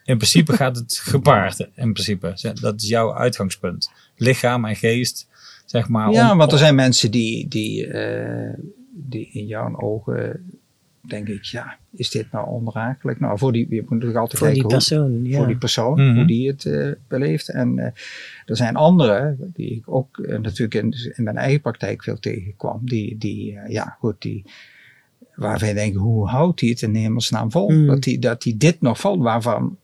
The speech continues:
Speaker 2: waarvan ik dan denk, nou, ik weet niet of ik dat zou, eh, kunnen.
Speaker 1: Mhm.
Speaker 2: Of ik dit zou kunnen dragen, zal
Speaker 1: Ja,
Speaker 2: ik maar zeggen.
Speaker 1: ja.
Speaker 2: Dit lijden. Hè, dus in die zin, dat,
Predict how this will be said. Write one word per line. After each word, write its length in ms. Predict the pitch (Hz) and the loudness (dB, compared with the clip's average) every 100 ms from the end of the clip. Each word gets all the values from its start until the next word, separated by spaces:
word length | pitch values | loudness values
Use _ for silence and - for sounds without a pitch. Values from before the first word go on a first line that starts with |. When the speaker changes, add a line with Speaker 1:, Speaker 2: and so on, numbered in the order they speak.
| _ _ | _ _
Speaker 2:
waarvan 360 | 117 107 120 - | -2 0 -2 0
ik 200 | 82 131 | -2 -2
dan 140 | 107 | -6
denk, 240 | 98 95 | -6 -6
nou, 280 | 101 135 - - | -6 -6 -8 -12
ik 80 | |
weet 180 | 110 104 | -8 -4
niet 200 | 104 - | -2 -2
of 120 | 165 | -2
ik 160 | 180 175 | -4 -4
dat 180 | 185 170 | -4 -4
zou, 440 | 190 196 190 185 | -4 -4 -2 -2
eh, 60 | 185 190 - _ - - | -2 -4 -8 _ -14 2
kunnen. 320 | 220 180 104 | 6 6 8
Speaker 1:
Mhm. 320 | 139 135 135 | 8 8 8
Speaker 2:
Of 80 | 180 | 4
ik 120 | 127 | 4
dit 160 | 180 170 | 2 2
zou 140 | 165 | 2
kunnen 220 | 175 165 | 4 6
dragen, 420 | 147 151 185 151 98 | 6 6 6 4 4
zal 140 | 123 | 4
Speaker 1:
Ja, 80 | 127 | 4
Speaker 2:
ik 60 | |
maar 100 | 143 | 2
zeggen. 220 | - 101 113 | -2 0 2
Speaker 1:
ja. 160 | 143 - _ _ - | 2 -2 _ _ -4
Speaker 2:
Dit 220 | 117 113 | -4 0
lijden. 460 | 107 101 98 107 - _ _ | 0 0 -4 -8 -12 _ _
Hè, 200 | - 123 | -6 -4
dus 220 | 120 117 | -2 0
in 100 | 117 | 0
die 180 | 113 123 | 2 2
zin, 380 | 120 123 127 - _ _ | 2 2 2 -2 _ _
dat, 200 | - 127 | -10 -8